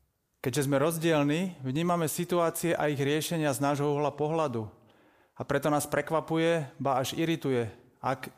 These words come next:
ten druhý nereaguje podľa našich očakávaní.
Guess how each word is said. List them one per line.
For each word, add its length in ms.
ten 240
druhý 240
nereaguje 480
podľa 320
našich 240
očakávaní. 640